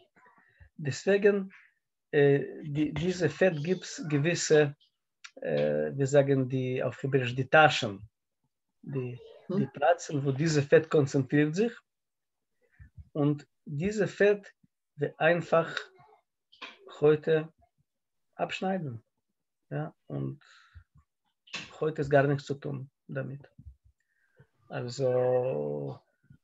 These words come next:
Speaker 1: heute diese Fett, wir dürfen zum Hunde zum Beispiel geben, ja,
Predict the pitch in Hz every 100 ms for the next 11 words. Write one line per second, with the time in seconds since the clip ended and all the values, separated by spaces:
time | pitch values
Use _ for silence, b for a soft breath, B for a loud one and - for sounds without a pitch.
0 | _ _ - 151 170 165 139 139 131 -
1 | 143 143 - 165 156 - 185 165 156 147
2 | 139 139 139 139 131 135 165 185 180 143
3 | 120 - 127 120 127 139 - 151 143 139
4 | 135 127 - 147 147 180 226 277 - -
5 | - _ _ _ - - 165 180